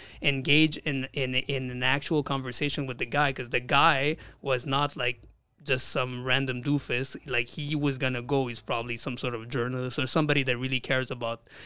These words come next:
his opinion before writing something. He, he took his time. So he had all these studies showing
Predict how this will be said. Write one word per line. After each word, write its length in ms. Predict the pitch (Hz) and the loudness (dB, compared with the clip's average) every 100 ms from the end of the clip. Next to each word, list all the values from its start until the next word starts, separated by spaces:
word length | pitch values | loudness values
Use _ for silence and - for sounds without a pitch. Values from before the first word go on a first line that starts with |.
| - | -6
his 180 | - 139 | -2 0
opinion 460 | 135 160 139 127 | 2 4 2 2
before 320 | 120 - 131 131 | -2 -2 0 4
writing 300 | 127 131 123 | 4 4 0
something. 340 | 139 139 139 | 0 0 0
He, 120 | 117 - | -4 -6
he 120 | 151 123 | -4 -2
took 200 | 135 123 | -4 -4
his 160 | 120 | -4
time. 300 | - 160 123 - - - | 0 0 0 -6 -14 -4
So 180 | - 127 | -2 0
he 120 | 123 | 2
had 200 | 135 127 | 2 4
all 300 | 120 175 185 | 6 6 4
these 220 | 185 - | 0 -2
studies 360 | - 147 160 - | 0 0 0 0
showing 560 | - 143 135 143 156 | 0 2 2 0 -2